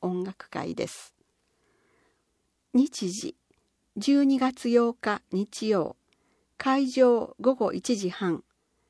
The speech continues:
開演午後二時、会場、文化センター、入場料、一般千円、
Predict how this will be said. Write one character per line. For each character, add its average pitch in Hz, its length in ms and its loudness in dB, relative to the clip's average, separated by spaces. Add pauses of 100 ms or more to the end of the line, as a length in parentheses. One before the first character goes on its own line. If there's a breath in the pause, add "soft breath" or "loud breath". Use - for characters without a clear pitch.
(180)
開 247 380 2
演 226 260 0 (160)
午 247 160 4
後 190 140 0
二 190 160 -2
時、 - 200 -10 (960)
会 240 260 2
場、 233 400 0 (480)
文 240 240 2
化 233 160 -4
セ 214 180 -2
ン 185 100 -4 (100)
タ - 280 -8 (800)
ー、 - 20 0
入 269 220 4
場 254 280 2
料、 156 340 -4 (560)
一 - 120 -4 (160)
般 254 260 0
千 214 360 2
円、 - 200 -4